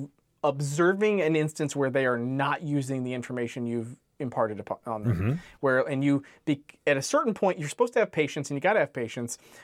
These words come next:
Speaker 1: but at a certain point, you're human and you get frustrated, and that's what I read here. I read that moment that feels like a very real kind of moment,
Speaker 2: Mm-hmm.
Speaker 1: where a parent is frustrated and angry because they've tried to teach their kid how to avoid a situation like one that they found themselves in that can potentially be lethal
Speaker 2: Mm-hmm.
Speaker 1: or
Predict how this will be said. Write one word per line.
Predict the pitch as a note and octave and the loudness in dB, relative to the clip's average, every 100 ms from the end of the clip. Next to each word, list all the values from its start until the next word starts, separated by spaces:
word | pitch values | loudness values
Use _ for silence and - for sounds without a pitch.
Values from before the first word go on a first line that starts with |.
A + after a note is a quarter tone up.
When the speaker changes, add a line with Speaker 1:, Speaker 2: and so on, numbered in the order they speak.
| - | -2
Speaker 1:
but | D3+ | 0
at | |
a | D3 | 2
certain | D4 C#4+ | 2 0
point, | G#3 F#3+ E3 | 2 0 0
you're | D#3 E3 D#3 D3+ | 0 4 4 2
human | D#3 - E3 D#3+ | -6 -2 2 2
and | D3+ | 2
you | D3 | 0
get | D#3 D#3 - | -2 -4 2
frustrated, | B3 B3 C#3+ B2 A#2+ A#2+ - - | 2 2 0 2 0 -2 -10 -8
and | D3 | -2
that's | F3 G3+ F3+ | 0 0 2
what | D#3 | 2
I | |
read | C3+ B2+ A#2+ | 2 2 0
here. | C3 A2 - - - C#3 | -4 -8 -10 -18 -4 0
I | |
read | C#3 F3+ F3 | 4 2 4
that | E3+ D#3+ | 2 4
moment | D#3+ D#3+ D#3 | 2 2 2
that | - | -2
feels | - A#3+ | 2 4
like | F#3+ | 4
a | D3 | 2
very | C3+ D#3+ D#3 | 4 4 4
real | C#3+ B2+ E3 E3 D3 | 2 0 2 4 2
kind | - D3+ D3 | 0 0 0
of | B2 B2 | -2 0
moment, | A#2+ D3+ A#2+ | 0 4 4
Speaker 2:
Mm-hmm. | C3 D3 F3 | 4 0 0
Speaker 1:
where | D3 | 0
a | B2+ | 0
parent | - F3 E3+ D#3+ | 0 0 2 2
is | D#3+ B2+ - - - _ _ _ _ - | 0 -4 -6 -18 -20 _ _ _ _ -6
frustrated | - D#3+ D#3 A3 G#3 | 2 2 2 0 2
and | F3 D#3 | 0 0
angry | D#3+ D#3+ | 2 2
because | C#3+ - C3+ | 2 0 -2
they've | C#3 C3+ B2 | 0 -2 -4
tried | - D3+ | 0 0
to | F#3 | 0
teach | F#3 F3 | -4 -6
their | - D3+ | -2 0
kid | E3 D3+ | 2 0
how | - D3 | 0 0
to | C#3+ | 0
avoid | B2 C3 D3+ | -2 0 0
a | D3 | 0
situation | E3 D#3 D3 D3+ C#3+ C3 | -2 -2 0 -2 -2 -2
like | B2+ | -2
one | C3+ C3 | -2 -4
that | B2 | -4
they | B2+ | -4
found | - G3 | 0 0
themselves | G3 D3+ C#3+ C3 | 0 2 0 2
in | C#3+ C#3 | -2 -2
that | C#3 | -4
can | C#3+ B2 | -6 -8
potentially | - D3 C#3 C#3+ B2+ | -6 -6 -4 -4 -2
be | C#3 | -2
lethal | B2+ C3+ B2 C#3+ B2+ C3+ | -2 -4 -2 -2 -2 2
Speaker 2:
Mm-hmm. | A2+ | 2
Speaker 1:
or | G#2 A#2+ - | 2 0 -4